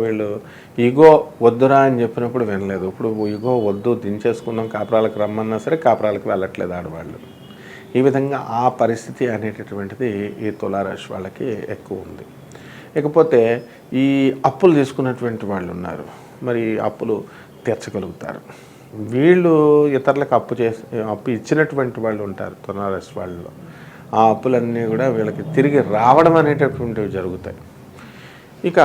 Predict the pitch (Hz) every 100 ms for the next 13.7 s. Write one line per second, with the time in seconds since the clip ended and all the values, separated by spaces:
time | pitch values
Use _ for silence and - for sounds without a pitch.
0 | 120 120 - - 123 151 131 117 110 110
1 | 110 113 110 107 104 101 98 90 - -
2 | - 113 - 113 110 107 98 107 95 107
3 | 117 110 95 - - - - - - 98
4 | 98 107 113 127 117 110 127 110 104 120
5 | 127 127 120 107 120 123 120 120 110 107
6 | 113 113 107 107 101 110 107 104 - 107
7 | 113 - 107 107 113 110 101 101 95 -
8 | 95 90 85 - - - - - - -
9 | - - - 156 131 117 113 104 - 98
10 | 110 120 135 101 101 107 - 101 98 92
11 | 87 85 80 101 95 - - - 123 113
12 | - 131 175 185 160 127 117 - 120 92
13 | - - - 117 110 104 87